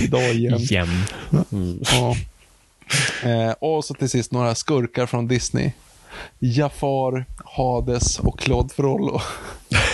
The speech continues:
Speaker 1: <laughs>
Speaker 2: Oj. Oj. Ja, Hades är ju lite svår, för att han är ju liksom en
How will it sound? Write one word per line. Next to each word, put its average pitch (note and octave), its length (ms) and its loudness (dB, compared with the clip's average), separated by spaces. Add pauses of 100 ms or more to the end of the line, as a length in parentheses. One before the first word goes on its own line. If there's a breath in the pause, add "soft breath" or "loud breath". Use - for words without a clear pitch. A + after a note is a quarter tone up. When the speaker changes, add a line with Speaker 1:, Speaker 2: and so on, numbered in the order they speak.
(320 loud breath)
Speaker 1:
<laughs> - 960 -2
Speaker 2:
Oj. C#3 440 2 (960 loud breath)
Oj. C3+ 640 0 (480)
Ja, C#3 360 2 (120)
Hades E3+ 440 0
är F3+ 40 2
ju E3 60 2
lite D3+ 260 -2
svår, G2+ 360 2
för A#2 140 2
att - 80 -2
han C3 180 2
är C3+ 40 4
ju B2+ 80 2
liksom A#2+ 340 0
en A2+ 320 2